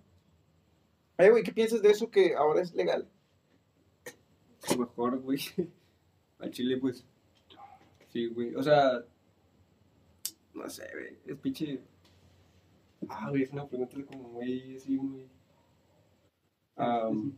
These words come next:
Speaker 3: muy abierto, tiene muchas opciones.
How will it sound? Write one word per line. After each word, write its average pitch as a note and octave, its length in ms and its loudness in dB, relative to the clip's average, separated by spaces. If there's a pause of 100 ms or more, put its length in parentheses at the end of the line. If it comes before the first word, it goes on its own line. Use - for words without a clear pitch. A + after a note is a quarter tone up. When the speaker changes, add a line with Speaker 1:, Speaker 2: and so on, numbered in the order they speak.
Speaker 3:
muy C3+ 180 -20
abierto, B2+ 540 -16 (580)
tiene C3+ 180 -12 (100)
muchas - 260 -20 (380)
opciones. B2 480 -20